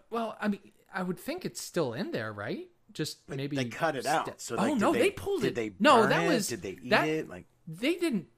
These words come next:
Speaker 1: take his heart out. I thought they
Speaker 2: Yeah.
Speaker 1: took
Speaker 2: No,
Speaker 1: Oh,
Speaker 2: see,
Speaker 1: did they?
Speaker 2: that was when they, they, she was gonna do Risen, is what you're thinking, when he was
Speaker 1: Yeah,
Speaker 2: drugged,
Speaker 1: yeah,
Speaker 2: but then
Speaker 1: yeah.
Speaker 2: they, they sidestepped and then killed, uh, Matron Sinife,
Speaker 1: Oh.
Speaker 2: the, the, the, the, the House member of Duerden, formerly known as Matron Sinife.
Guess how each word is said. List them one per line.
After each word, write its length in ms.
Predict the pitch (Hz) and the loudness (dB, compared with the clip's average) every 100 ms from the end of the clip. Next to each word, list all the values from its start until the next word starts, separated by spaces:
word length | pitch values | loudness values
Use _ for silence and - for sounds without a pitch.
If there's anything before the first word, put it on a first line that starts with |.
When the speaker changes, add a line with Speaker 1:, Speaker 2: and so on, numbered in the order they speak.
| _ - | _ -10
Speaker 1:
take 240 | - 196 | -6 -6
his 300 | - 185 339 | -4 -4 -2
heart 260 | - 131 113 | -4 -4 -4
out. 180 | 110 139 | -6 -8
I 40 | |
thought 160 | 170 208 | -6 -4
they 80 | - | -4
Speaker 2:
Yeah. 120 | 180 | -4
Speaker 1:
took 260 | 170 180 - 190 _ _ _ _ _ _ | -6 -8 -12 -20 _ _ _ _ _ _
Speaker 2:
No, 160 | 131 147 | 0 0
Speaker 1:
Oh, 20 | |
Speaker 2:
see, 160 | 139 139 | 0 -2
Speaker 1:
did 80 | 127 | 2
they? 60 | |
Speaker 2:
that 140 | 143 151 | 2 2
was 220 | 135 123 | -2 -4
when 160 | 131 | -4
they, 200 | 123 117 | -2 -4
they, 420 | 107 117 113 104 95 101 110 - - | -4 -6 -6 -8 -14 -16 -18 -18 -10
she 200 | - 131 | -6 -6
was 120 | 117 | -6
gonna 240 | 127 117 | -6 -6
do 240 | 92 117 110 | -6 -6 -4
Risen, 520 | 117 120 135 135 - | -4 -4 -4 -6 -10
is 120 | 107 | -12
what 140 | 113 - | -12 -10
you're 60 | 117 | -10
thinking, 320 | 123 127 127 | -8 -6 -6
when 80 | 104 | -8
he 20 | |
was 120 | 90 180 | -6 -2
Speaker 1:
Yeah, 100 | 190 | 0
Speaker 2:
drugged, 140 | 185 | 0
Speaker 1:
yeah, 80 | 175 | -2
Speaker 2:
but 60 | 160 | -4
then 120 | 98 | -6
Speaker 1:
yeah. 60 | 95 | -10
Speaker 2:
they, 60 | 90 | -10
they 120 | 104 | -6
sidestepped 720 | 92 - 104 104 - 117 113 101 | -4 -2 -2 -2 -2 -2 -4 -6
and 80 | 95 | -8
then 100 | 92 | -10
killed, 360 | - 98 90 | -8 -8 -6
uh, 160 | 95 92 | -6 -6
Matron 360 | 95 95 90 85 | -6 -8 -10 -10
Sinife, 440 | - 202 190 104 | -8 -6 -8 -10
Speaker 1:
Oh. 80 | 95 113 _ _ | -14 -20 _ _
Speaker 2:
the, 180 | 104 98 - | -10 -10 -8
the, 220 | 87 76 - | -8 -8 -12
the, 200 | 73 80 _ - | -16 -16 _ -20
the, 140 | 71 - _ | -20 -20 _
the 60 | 82 | -8
House 340 | 95 95 - | -6 -6 -6
member 220 | 107 95 | -6 -6
of 100 | 90 | -6
Duerden, 320 | 85 90 92 82 | -6 -8 -8 -4
formerly 320 | 165 185 104 | 0 0 0
known 260 | 80 82 78 | -6 -8 -8
as 220 | 85 101 - - - | -8 -10 -12 -18 -10
Matron 260 | 110 104 | -10 -10
Sinife. 460 | 95 127 104 90 | -10 -10 -10 -12